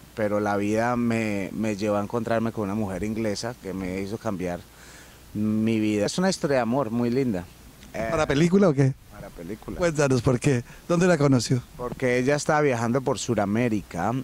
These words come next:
Speaker 1: y, mm,
Speaker 2: ¿Cómo se llama? Disculpa.
Speaker 1: se llama Jane,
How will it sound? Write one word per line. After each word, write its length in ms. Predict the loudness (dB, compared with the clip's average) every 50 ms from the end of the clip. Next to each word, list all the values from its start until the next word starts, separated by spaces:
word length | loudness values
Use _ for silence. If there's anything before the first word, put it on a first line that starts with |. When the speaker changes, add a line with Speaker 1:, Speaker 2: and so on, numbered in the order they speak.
| -8 -14 -16 -12 -12 -10 -8 -4
Speaker 1:
y, 640 | -2 0 0 2 2 2 2 2 2 0 0 0 0
mm, 600 | 0 0 0 0 -2 -2 -2 -2 -2 -4 -4 -6 -8 -10 -16 -20 -18 -8 -4
Speaker 2:
¿Cómo 160 | -2 0 0
se 140 | 2 2 4
llama? 200 | 4 4 4 4
Disculpa. 360 | 4 2 2 2 2 2 0 -2 -2 -6 -14 -18 -14 -12
Speaker 1:
se 140 | -6 -2 -2
llama 260 | 0 0 0 -2 -2 -2
Jane, 400 | 0 0 0 0 0 -2 -4 -6